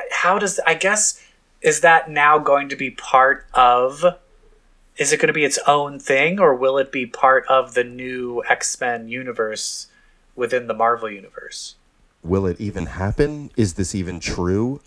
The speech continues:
Speaker 2: Who knows these days?
Speaker 1: And they're also now saying that they might just release New Mutants on Hulu.
Speaker 2: Ugh.
Speaker 1: 'Cause it's been rewritten so many times.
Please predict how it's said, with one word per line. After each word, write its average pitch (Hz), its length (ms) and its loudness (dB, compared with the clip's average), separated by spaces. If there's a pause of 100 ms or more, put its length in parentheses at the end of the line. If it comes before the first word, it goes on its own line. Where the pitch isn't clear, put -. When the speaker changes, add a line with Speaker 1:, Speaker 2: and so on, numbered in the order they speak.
Speaker 2:
Who 277 200 -4
knows 220 340 0
these 101 220 -6
days? 80 540 -6 (500)
Speaker 1:
And 147 100 -2
they're 160 140 8
also 185 260 6
now 143 140 8
saying 143 320 4
that 143 120 2
they 151 100 4
might 147 200 4
just - 280 0
release 139 420 0
New 135 140 -8
Mutants 135 400 -6
on 117 240 -2
Hulu. 101 480 -10 (1200)
Speaker 2:
Ugh. 95 520 -6 (420)
Speaker 1:
'Cause 127 260 0
it's 123 160 -2
been 131 200 -2
rewritten 127 460 0
so - 180 -6
many 98 240 -12
times. - 600 -16